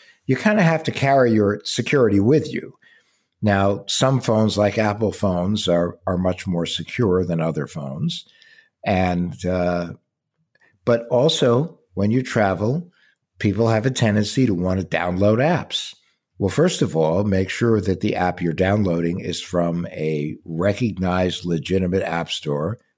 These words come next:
like Apple or Google Play. And even Google Play has had issues with certain malicious apps that have crawled onto their website.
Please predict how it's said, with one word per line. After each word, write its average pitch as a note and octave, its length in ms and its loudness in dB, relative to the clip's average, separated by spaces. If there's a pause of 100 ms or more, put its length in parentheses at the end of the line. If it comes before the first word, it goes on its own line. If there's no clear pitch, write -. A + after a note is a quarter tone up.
(120)
like E2 200 -2
Apple D#2+ 440 -6
or D#2+ 200 -2
Google E2+ 360 -4
Play. E2 320 -2
And G2+ 80 0
even A2 240 0
Google A2 320 0
Play A#2 460 0 (520)
has G2 260 0
had F#2 280 0
issues E2 680 -2
with E2+ 160 -8
certain F#2 440 0
malicious F2 480 -2
apps F#2+ 440 -6
that F#2 100 -2
have E2+ 140 -8
crawled F#2+ 420 2
onto F2 280 -2
their D#2+ 200 -2
website. - 560 -4